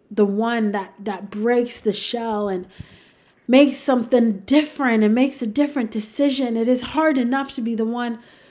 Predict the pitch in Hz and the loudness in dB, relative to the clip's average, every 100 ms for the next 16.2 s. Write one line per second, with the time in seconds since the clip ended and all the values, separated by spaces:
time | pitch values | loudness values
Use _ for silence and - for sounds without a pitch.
0 | _ 302 294 - - - 302 311 285 247 | _ 4 4 2 -8 4 6 8 6 2
1 | 226 - 233 233 220 185 254 277 - 208 | 0 -2 -2 0 -2 0 0 0 -4 -8
2 | - 254 294 - - 262 277 277 208 190 | -2 -2 -4 -8 -10 -2 0 0 -2 -4
3 | 196 240 214 - _ _ _ _ _ _ | -6 -4 -6 -10 _ _ _ _ _ _
4 | _ _ _ _ _ _ _ _ _ _ | _ _ _ _ _ _ _ _ _ _
5 | _ _ _ _ _ _ _ _ _ _ | _ _ _ _ _ _ _ _ _ _
6 | _ _ _ _ _ - 208 220 226 240 | _ _ _ _ _ -6 -2 -2 -2 -4
7 | 233 214 208 220 208 - 190 190 190 190 | -2 -2 -2 -4 -8 -6 -6 -4 -6 -4
8 | 180 170 190 - - _ _ _ _ _ | -6 -10 -16 -16 -20 _ _ _ _ _
9 | _ _ _ _ _ _ _ _ _ _ | _ _ _ _ _ _ _ _ _ _
10 | 196 202 240 262 277 247 233 196 214 233 | -4 -2 2 0 0 -6 -10 -8 -4 -2
11 | 226 196 196 190 - 196 190 190 202 214 | -2 -2 -4 -6 -8 -6 -4 -2 -2 -2
12 | 240 233 233 233 220 - _ - - 285 | -2 -4 -4 -6 -10 -18 _ -12 0 4
13 | 285 254 269 262 226 220 269 285 254 220 | 4 4 2 2 0 2 2 2 0 -2
14 | 226 226 220 220 220 220 214 196 196 190 | -4 -4 -2 -2 -2 -4 -8 -10 -10 -12
15 | - - 214 214 214 202 190 190 - 185 | -18 -12 -8 -4 -4 -4 -8 -12 -14 -14
16 | - | -14